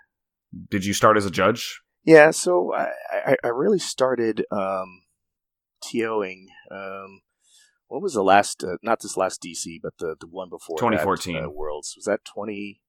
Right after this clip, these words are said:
Speaker 2: fourteen? Yeah, so probably twenty thirteen,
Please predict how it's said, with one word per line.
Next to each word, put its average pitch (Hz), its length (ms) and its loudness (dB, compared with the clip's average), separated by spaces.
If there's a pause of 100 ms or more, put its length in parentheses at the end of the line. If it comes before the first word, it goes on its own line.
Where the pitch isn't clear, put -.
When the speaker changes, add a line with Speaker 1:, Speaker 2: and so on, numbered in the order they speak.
(260)
Speaker 2:
fourteen? 143 420 -2 (760)
Yeah, 107 200 -2
so 107 220 -2
probably 165 580 -2
twenty 131 1040 -10 (220)
thirteen, 123 1080 -10